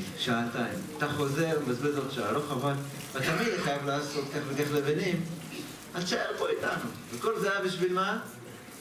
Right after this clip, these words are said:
בשביל שלא ילכו הביתה, בשביל שלא יביאו ילדים לעולם. בכל זאת, לא עזר להם. כאשר יענו אותו, מה "ונתחכמו ענו"? יש פה התחכמות ש-, שלו בעבודה.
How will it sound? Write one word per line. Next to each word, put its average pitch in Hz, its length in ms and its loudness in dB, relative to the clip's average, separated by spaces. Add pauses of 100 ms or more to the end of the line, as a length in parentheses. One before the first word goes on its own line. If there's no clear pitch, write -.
(380)
בשביל 143 200 0
שלא 180 160 4
ילכו 190 240 4
הביתה, 175 500 2 (120)
בשביל 127 260 -8
שלא 151 140 0
יביאו 175 260 4
ילדים 165 320 2
לעולם. 151 340 0 (580)
בכל 180 460 0
זאת, 156 520 2 (260)
לא 139 140 2
עזר 131 280 0
להם. 113 380 0 (640)
כאשר 113 320 2
יענו 226 240 2
אותו, 190 680 2 (720)
מה 156 140 4
"ונתחכמו 185 600 2
ענו"? 147 360 0
יש 143 60 -2
פה 165 180 0
התחכמות 165 800 0
ש-, - 60 -2 (200)
שלו 147 400 0
בעבודה. 156 460 2